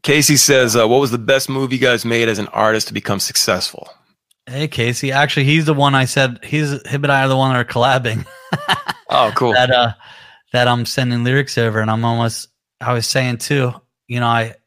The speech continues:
Speaker 2: I'm using this S M seven B for it 'cause I don't, you know, really have, you know, too much knowledge in what I should do. Or, I mean, I wasn't planning for quarantine either.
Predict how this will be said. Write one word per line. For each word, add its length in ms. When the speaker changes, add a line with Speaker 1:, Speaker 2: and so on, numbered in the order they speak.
Speaker 2:
I'm 200
using 300
this 540
S 200
M 140
seven 440
B 220
for 300
it 80
'cause 180
I 120
don't, 180
you 160
know, 220
really 300
have, 580
you 160
know, 280
too 260
much 320
knowledge 460
in 220
what 140
I 80
should 200
do. 300
Or, 220
I 40
mean, 120
I 80
wasn't 300
planning 280
for 200
quarantine 600
either. 260